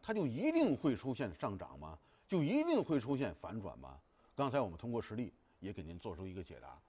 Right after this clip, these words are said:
对吧？它也不一定，对不对？它也不是一-，就确定的。所以说呢，从市场当中呢，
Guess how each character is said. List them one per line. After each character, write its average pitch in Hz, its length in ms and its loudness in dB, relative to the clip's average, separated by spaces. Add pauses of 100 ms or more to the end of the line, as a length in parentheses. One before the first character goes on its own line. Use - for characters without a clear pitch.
对 131 80 -6
吧？ 127 80 -4 (200)
它 226 160 -2
也 76 260 -6
不 156 220 -4
一 78 180 -8
定， 170 160 -8 (840)
对 151 60 0
不 151 40 2
对？ 147 160 6 (340)
它 220 120 0
也 147 120 4
不 185 140 0
是 208 140 2
一-， 120 160 0
就 127 160 -2 (280)
确 - 320 2
定 104 240 -2
的。 - 60 -18 (260)
所 - 160 -4
以 220 60 0
说 196 140 0
呢， 202 100 2
从 208 220 -8
市 247 160 -6
场 76 200 -12
当 113 160 -4
中 127 160 -2
呢， 117 140 -4